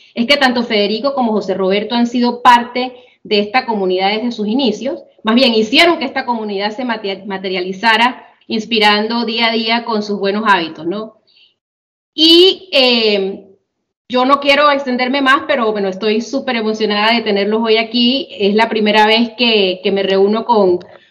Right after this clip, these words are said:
con dos grandes amigos, eh, de, de fundadores casi que de la comunidad para con-, conversar un tema importante. Como les comentaba al principio,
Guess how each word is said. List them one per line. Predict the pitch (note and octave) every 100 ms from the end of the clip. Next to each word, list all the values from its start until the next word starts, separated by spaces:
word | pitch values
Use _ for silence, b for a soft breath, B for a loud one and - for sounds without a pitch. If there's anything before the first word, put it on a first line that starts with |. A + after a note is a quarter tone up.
| B
con | G#3+ G3+
dos | A3
grandes | A3+ A3 B3
amigos, | A#3+ G#3 G#3+ G#3+ A#3+ A3 F3+ F3+ -
eh, | G#3+ F#3 F#3 F3
de, | F#3+ F#3
de | - - _ _ _
fundadores | B3 B3+ A3+ A3+ C4+ C4+
casi | B3 B3 C4+
que | B3
de | A3
la | G3+
comunidad | G#3 G3 F#3+ G3 G3+ G#3
para | A#3 G#3+ G3+
con-, | G3+ G3 -
conversar | G3 F#3 G3 G#3+
un | G#3+
tema | A3 G#3+
importante. | A3+ G#3+ F#3 F#3+ G3 G3 G#3 G#3 B B B
Como | G#3 G#3
les | G#3
comentaba | F#3+ F#3+ F#3 G3
al | G#3+
principio, | A3 G3+ G3 G3+ G3+ G3+ -